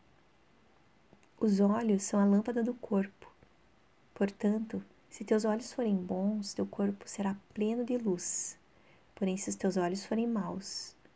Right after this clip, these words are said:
todo o teu corpo estará em absoluta escuridão.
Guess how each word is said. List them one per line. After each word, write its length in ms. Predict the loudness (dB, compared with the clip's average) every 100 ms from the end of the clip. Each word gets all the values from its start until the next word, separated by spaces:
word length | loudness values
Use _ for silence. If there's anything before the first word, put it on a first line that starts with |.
| _ _ _ 0
todo 240 | 2 2
o 40 |
teu 140 | 0 -2
corpo 540 | 0 -2 -2 -10 -14 -16 -20 -20 -20 _
estará 340 | -8 -4 -4
em 40 | -4
absoluta 580 | -6 -6 -2 0 -2 -6
escuridão. 600 | -6 -2 0 -2 -4